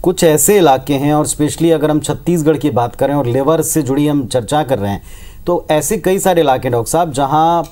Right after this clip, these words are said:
पानी को लेकर हमेशा हैवी वाटर की एक प्रॉब्लम बनी रहती है, दिक्कत बनी रहती है, और वहां लिवर संबंधी समस्याएं बड़ी कॉमन हैं, बल्कि सीवियर भी हैं कई सारे केसेस।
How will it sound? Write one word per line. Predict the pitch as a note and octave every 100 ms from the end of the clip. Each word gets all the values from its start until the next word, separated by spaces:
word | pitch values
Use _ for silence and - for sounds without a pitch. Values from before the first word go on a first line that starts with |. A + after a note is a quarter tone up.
| -
पानी | B2 D3+ F#3
को | F3
लेकर | D#3 D3 D#3 D#3+ - - -
हमेशा | C3 D3+ F3 D#3+ C3
हैवी | G#2+ C3+ C#3+
वाटर | E3 D3 - C#3
की | C#3+ D3 C#3+ - C#3+
एक | D3
प्रॉब्लम | C#3 B2+ D3 C#3+
बनी | A#2+ C3
रहती | A#2 G2+ - F2
है, |
दिक्कत | A#2 C#3 F3
बनी | A#2 B2+ A#2+
रहती | A2 - G2
है, | D#2+ - -
और | B2+ B2
वहां | A2+ A2+ E3 F#3 D3+
लिवर | A#2+ C3 D#3+
संबंधी | D3+ C#3+ C#3 C#3 D3+
समस्याएं | C3 B2 - C#3+ E3+ - -
बड़ी | G#2+ D3+
कॉमन | E3+ C#3+ C3 C3
हैं, | F#2 D2+ - -
बल्कि | B2 C3 E3
सीवियर | D#3 D3 C3 D3+
भी | C3+ A#2
हैं | F2 - - -
कई | C#3
सारे | C3+ B2+ A#2+
केसेस। | A#2 G#2 G2 -